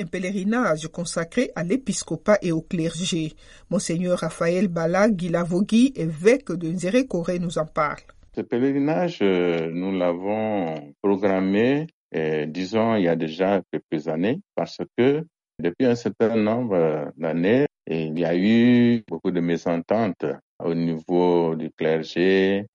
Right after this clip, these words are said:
Speaker 2: c'est-à-dire des prêtres qui écrivaient contre leur, leur évêque, contre leurs confrères prêtres, ainsi de suite. On peut dire que le climat était vraiment tendu. Donc, euh, de là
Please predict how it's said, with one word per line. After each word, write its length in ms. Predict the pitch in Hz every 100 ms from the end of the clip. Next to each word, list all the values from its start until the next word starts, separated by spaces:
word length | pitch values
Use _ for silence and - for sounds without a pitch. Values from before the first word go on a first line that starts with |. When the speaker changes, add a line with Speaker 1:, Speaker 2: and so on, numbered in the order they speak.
| _
Speaker 2:
c'est-à-dire 580 | 80 80 90 90 90 82
des 140 | 80 73
prêtres 760 | 87 87 87 87 87 92 92 85
qui 140 | 82
écrivaient 640 | 80 78 82 78 80 80 80 -
contre 260 | 82 -
leur, 400 | 82 82 80 78 - 82
leur 200 | 82 82
évêque, 560 | 78 95 113 113 113 87
contre 240 | - 87 -
leurs 200 | 82 82
confrères 460 | 82 82 92 90 -
prêtres, 460 | 107 117 107 - 76
ainsi 240 | - -
de 100 | 85
suite. 400 | - 147 160 156 - _ -
On 160 | 80 85
peut 140 | 104
dire 200 | 104 104 -
que 340 | 101 101 95 - _
le 200 | 90 85
climat 480 | 85 104 104 107 107
était 240 | 92 90 90
vraiment 440 | 90 87 90 90
tendu. 480 | - 80 78 78 67 _
Donc, 200 | 92 101 92
euh, 280 | 90 87 -
de 240 | 85 82
là 400 | 90 110 139